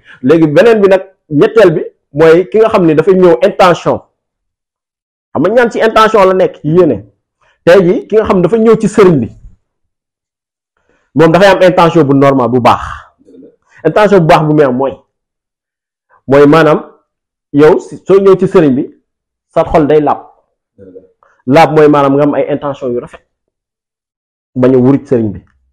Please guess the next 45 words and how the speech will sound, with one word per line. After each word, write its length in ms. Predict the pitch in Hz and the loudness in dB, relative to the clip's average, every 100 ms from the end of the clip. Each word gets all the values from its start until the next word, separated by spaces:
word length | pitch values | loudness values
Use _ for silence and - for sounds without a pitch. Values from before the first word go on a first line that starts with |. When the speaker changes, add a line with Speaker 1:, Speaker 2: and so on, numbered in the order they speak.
| _ _ _ - | _ _ _ -2
Speaker 1:
Lu 120 | 127 | 0
ngeen 260 | 175 180 139 | 2 2 0
diggante 320 | 147 143 117 107 | 0 0 -2 -4
nga 80 | 113 | -4
wax 140 | 113 | -6
ko. 80 | - - _ _ | -10 -18 _ _
Speaker 2:
Mhm. 240 | _ - 98 _ | _ -20 -20 _
Speaker 1:
Ne 100 | 127 | -2
ko 100 | 135 | 0
nangam 400 | 135 139 151 151 | 0 2 2 2
la, 100 | 135 - - _ _ - | 0 -4 -12 _ _ -6
bu 120 | 127 | 0
nekkee 280 | 143 143 131 | 0 0 -2
cent 200 | 214 208 | -2 -2
francs 240 | 170 139 | -2 -2
la, 200 | 104 - _ _ | -4 -12 _ _
fexeel 260 | 143 135 113 | -6 -4 -4
nga 100 | 107 | -4
jox 120 | 117 | -4
ko 60 | 139 | -6
cent 220 | 131 123 | -8 -8
francs 180 | 117 117 | -8 -12
am. 60 | 110 _ _ _ | -14 _ _ _
Speaker 2:
Mhm. 220 | 104 104 104 _ _ _ _ _ | -20 -20 -20 _ _ _ _ _
Speaker 1:
Waaye 640 | 117 127 147 147 143 147 | -2 2 4 4 4 2
yow 160 | 151 170 | 2 2
tamit 220 | 180 143 | 0 0
sëriñ 260 | - 180 139 | 2 2 0
bi, 80 | 98 _ _ _ _ | -4 _ _ _ _
ki 60 | 175 | 0
nga 100 | 202 | 0
xam 120 | 196 165 | 0 0
dafa 140 | 175 | 2
ñëw 240 | 185 160 135 | 2 4 4
yor 160 | 170 | 2
benn 200 | 156 175 | 2 0
cent 180 | 175 160 | 0 -4
francs, 240 | 131 123 - | -4 -4 -6
xamoo 200 | 151 147 | -4 -4
lu 100 | 160 | -4
mu 60 | |
def 100 | 165 | -6
ba 120 | 160 139 | -8 -10
am 100 | 139 | -10
ko. 180 | - | -14